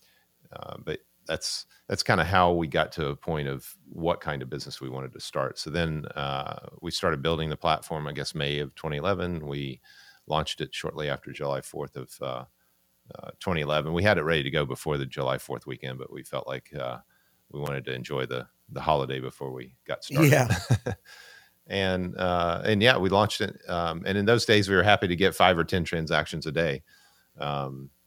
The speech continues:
Speaker 1: and, uh, and, you know, Tony and I also, we, in those early days, we didn't actually sell Bitcoins on the exchanges. What we did was we just came up with an agreement that he and I would each buy fifty percent of all the Bitcoins that came in, uh, from the business.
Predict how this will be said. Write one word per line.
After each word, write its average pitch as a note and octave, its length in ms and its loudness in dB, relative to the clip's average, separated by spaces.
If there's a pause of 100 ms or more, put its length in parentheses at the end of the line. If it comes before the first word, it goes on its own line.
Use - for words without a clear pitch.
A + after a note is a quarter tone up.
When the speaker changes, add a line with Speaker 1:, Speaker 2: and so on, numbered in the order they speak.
(200)
Speaker 1:
and, C#2 380 -14
uh, C2 300 -10 (100)
and, D#2+ 300 -6 (160)
you F#2+ 100 -2
know, D#2 60 0
Tony A2+ 260 4
and F2+ 100 6
I E2 320 4 (320)
also, F2 520 6
we, F2 280 0 (320)
in G2 100 0
those E2+ 180 2
early B2 260 6
days, D#2+ 260 2
we G2 120 0
didn't G2 180 4
actually F2 320 4
sell F2 300 2
Bitcoins D#2 520 0
on D#2+ 140 -2
the D2+ 80 -4
exchanges. D#2 640 -4
What E2 140 -4
we D2+ 80 -6
did F2 240 0
was D2+ 180 -4
we E2 100 0
just D2 200 -6
came D#2+ 220 0
up D2 120 -4
with D#2 160 -4
an C#2 80 -8
agreement D2 400 -4
that D2 100 -8
he F2 140 -6
and D2+ 140 -2
I D2+ 120 0
would C2+ 140 -6
each - 240 -8
buy D2 480 4 (380)
fifty F#2+ 280 0
percent E2+ 300 0
of D2 100 -2
all D#2 140 4
the C#2+ 80 -10
Bitcoins D2 440 -4
that - 100 -18
came D2 260 -8
in, D2 320 -2 (500)
uh, C#2+ 140 0
from E2 320 2
the C2 60 -4
business. - 580 -4